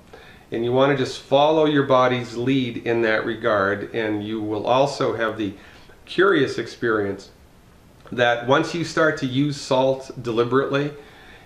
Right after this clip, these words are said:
your need for salt, your body's calling for salt, your natural urge for salt will change day to day.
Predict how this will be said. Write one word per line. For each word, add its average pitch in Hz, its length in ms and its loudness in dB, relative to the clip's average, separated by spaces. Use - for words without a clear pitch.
your 131 400 4
need 151 460 2
for - 180 0
salt, 117 600 0
your 123 100 -2
body's 135 720 2
calling 156 600 2
for 113 200 -4
salt, 117 480 -2
your 117 120 0
natural 127 640 0
urge 135 320 2
for - 180 -6
salt 110 400 0
will 113 120 -2
change 123 600 -2
day 113 160 4
to 107 100 0
day. 101 320 -2